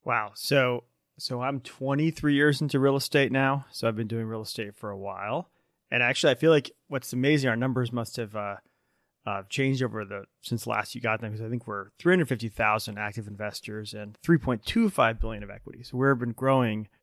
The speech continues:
as, uh, essentially this idea has sort of become more widespread. So, um, my father was in real estate. That's how I got into real estate first. He was, I watched him go through, uh, real estate's ups and downs.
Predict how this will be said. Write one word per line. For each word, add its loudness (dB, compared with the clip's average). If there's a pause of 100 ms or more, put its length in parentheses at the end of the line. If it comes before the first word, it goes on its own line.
as, -6
uh, -10 (160)
essentially -10
this -12
idea -10
has -14
sort -12
of -20 (440)
become -10
more -4
widespread. 0
So, 6 (460)
um, 2 (840)
my 4
father 4
was -8
in -12
real -10
estate. -10 (440)
That's -8
how 2
I 2
got -4
into -12
real -6
estate -6
first. 2
He 2
was, -2 (240)
I 0
watched 2
him -2
go -6
through, -10 (560)
uh, -2 (200)
real 0
estate's -4 (160)
ups -2
and -2
downs. -6